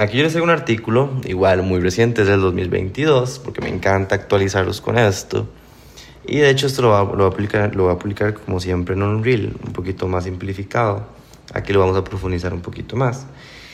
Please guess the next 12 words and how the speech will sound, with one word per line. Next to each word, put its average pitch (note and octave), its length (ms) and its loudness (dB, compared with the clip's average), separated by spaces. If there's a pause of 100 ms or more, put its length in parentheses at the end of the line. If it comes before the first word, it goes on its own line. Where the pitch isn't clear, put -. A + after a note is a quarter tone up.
(120)
Y A#2+ 160 2
es C3 200 6
sobre D3+ 260 6
si A2 260 0
se G#2 240 2
debe C#3 300 6
de F3 100 2
estirar G#2 520 0
antes A2+ 320 -4
de A2+ 60 -4
entrenar - 460 -8
fuerza. - 480 -12